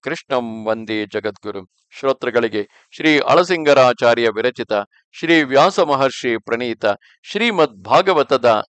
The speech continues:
ದಶಮ ಸ್ಕಂದದಲ್ಲಿ ಬಾಣಾಸುರ ಯುದ್ಧವು ಎಂಬ ಅರವತ್ತ ಮೂರನೆಯ ಅಧ್ಯಾಯಕ್ಕೆ ಸ್ವಾಗತ. ಶುಕಮುನಿಗಳು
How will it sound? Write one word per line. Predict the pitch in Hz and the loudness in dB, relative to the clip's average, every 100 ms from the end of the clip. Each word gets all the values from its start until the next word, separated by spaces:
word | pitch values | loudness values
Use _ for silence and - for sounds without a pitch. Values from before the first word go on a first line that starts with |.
| _ - 185 | _ -2 0
ದಶಮ | - 208 151 | 2 2 0
ಸ್ಕಂದದಲ್ಲಿ | - - 127 139 147 131 131 117 104 _ _ _ - 113 | -2 -4 -2 0 2 2 0 -2 -8 _ _ _ -20 0
ಬಾಣಾಸುರ | 160 214 226 196 180 180 156 | 4 6 6 6 4 2 2
ಯುದ್ಧವು | 143 139 123 139 131 113 _ _ _ 147 | 2 0 0 -2 -2 -8 _ _ _ -2
ಎಂಬ | 156 143 - | -2 -4 -2
ಅರವತ್ತ | 120 175 190 - - | 2 4 2 0 0
ಮೂರನೆಯ | 135 127 170 160 135 120 113 - - | 0 -2 -2 0 2 2 0 -2 -10
ಅಧ್ಯಾಯಕ್ಕೆ | 113 - 135 127 113 - 113 101 101 | -14 -6 -4 -2 -2 -6 -6 -6 -6
ಸ್ವಾಗತ. | - 107 107 - 107 - _ _ _ - _ - | -4 -2 -2 -4 -8 -12 _ _ _ -20 _ -10
ಶುಕಮುನಿಗಳು | - 202 190 170 160 156 143 | -4 0 2 2 2 4 4